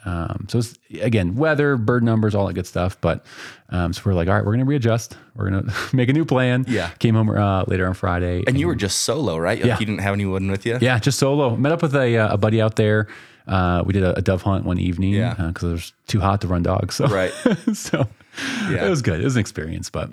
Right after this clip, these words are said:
Speaker 2: That's
Speaker 1: it was,
Speaker 2: hard.
Speaker 1: it was fun. So definitely the highlight was, was getting after into the mountains when it was cooler.
Speaker 2: Yes.
Speaker 1: Like that, that alone was the best part. Like
Speaker 2: Yes.
Speaker 1: just being in cooler temps, the dogs weren't overheating. Like
Speaker 2: Yeah.
Speaker 1: it was, it was nice.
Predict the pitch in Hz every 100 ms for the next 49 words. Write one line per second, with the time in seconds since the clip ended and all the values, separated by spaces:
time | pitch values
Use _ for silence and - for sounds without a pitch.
0 | 123 107 - 87 95 78 92 101 95 -
1 | 65 - 95 104 113 110 95 92 135 113
2 | 87 82 78 - 90 90 82 80 - 92
3 | - 82 82 82 82 85 85 - 139 120
4 | 110 104 101 95 87 120 - - - -
5 | 147 147 104 98 101 123 151 - - 90
6 | 87 76 - - - - 87 101 107 -
7 | 110 104 95 92 98 82 78 117 113 110
8 | 87 87 92 95 - 90 87 85 80 80
9 | 78 - - 98 87 62 - 92 85 82
10 | - 95 85 - - -